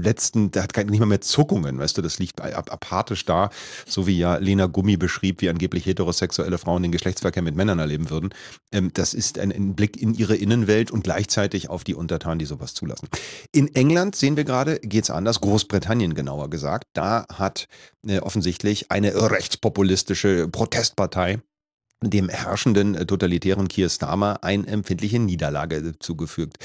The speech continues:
Sky News berichtet, dass Nigel Farage, der Chef der Reform U K Party, ähm, äh, voll außer, ist, außer sich ist vor Freude und von einem truly historic shift in British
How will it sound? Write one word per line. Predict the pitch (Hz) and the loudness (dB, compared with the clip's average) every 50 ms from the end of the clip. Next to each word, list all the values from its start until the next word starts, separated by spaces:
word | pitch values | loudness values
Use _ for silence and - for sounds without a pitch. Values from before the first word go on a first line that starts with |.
| - - - - - | -16 -16 -14 -12 -10
Sky | - - - 90 | -4 -2 0 2
News | 98 113 113 | 2 2 2
berichtet, | - - - 110 110 - 123 107 - - - - | 2 0 0 0 2 2 0 0 0 -2 -4 -4
dass | 98 87 101 98 - - | 0 0 0 0 0 0
Nigel | 92 98 95 117 117 - 113 101 | 0 0 0 2 2 2 0 0
Farage, | - 107 113 139 156 180 - | 0 -2 -2 0 -2 -2 -2
der | - 87 - | -2 -2 -2
Chef | - - - 123 135 - - - | -2 0 0 0 -2 -2 -2 0
der | 98 87 87 87 95 | 2 2 2 2 2
Reform | 95 95 87 - - 104 104 107 107 | 2 0 0 0 0 2 2 2 2
U | 87 95 95 82 | 2 0 0 0
K | - 113 107 113 95 76 - - - - - - - _ _ | 0 0 2 2 2 0 0 -4 -12 -20 -20 -20 -20 _ _
Party, | - 85 80 80 - - 98 98 107 117 | -4 -4 -2 -2 -2 -2 -2 -2 -2 -2
ähm, | - 98 95 95 98 95 92 98 | -2 -2 -2 -2 -2 -2 -4 -4
äh, | 98 98 98 92 95 90 92 | -4 -4 -4 -4 -4 -6 -6
voll | - - 92 - | -4 -4 -4 -4
außer, | - 85 87 - 113 98 | -4 -4 -4 -2 0 0
ist, | 98 95 - 90 90 - - | 0 0 -2 -4 -2 0 2
außer | 113 123 127 | 4 4 4
sich | - 87 78 - | 2 0 -2 -4
ist | 90 87 | -4 -6
vor | - - 90 - | -4 -4 -6 -4
Freude | - 85 85 90 92 101 | -2 0 2 2 2 2
und | 90 95 92 | 0 -2 -4
von | - 90 | -4 -4
einem | 87 98 98 87 - | -2 -2 -2 -2 -2
truly | - - 160 170 165 147 | 0 4 6 6 6 6
historic | 120 117 113 - - 120 113 110 104 - | 4 4 2 2 2 4 4 4 2 2
shift | - - - 135 - - - | 0 0 0 0 0 0 -2
in | 107 107 85 | -2 0 0
British | - 98 104 - 107 95 - | 2 0 2 2 0 -2 -4